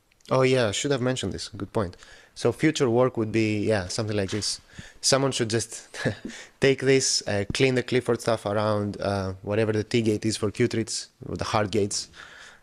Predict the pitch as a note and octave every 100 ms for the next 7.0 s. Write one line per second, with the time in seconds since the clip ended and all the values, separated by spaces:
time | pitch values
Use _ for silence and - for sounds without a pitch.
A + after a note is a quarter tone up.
0 | - G2+ G#2 G2+ G2 F#2+ G2 F#2+ _ _
1 | _ _ _ _ _ - G2+ G2 - _
2 | - - _ _ - - A#2 A2 A2 G#2+
3 | G2+ - G#2 G#2 - F#2+ F#2+ G2 G2 -
4 | G#2 G#2+ - G#2+ G#2 A2 G2 - G#2+ -
5 | F#2+ - G2 - - - F2+ - A2 A2
6 | G2 - A2 - G2 F#2 G2 G2 F2+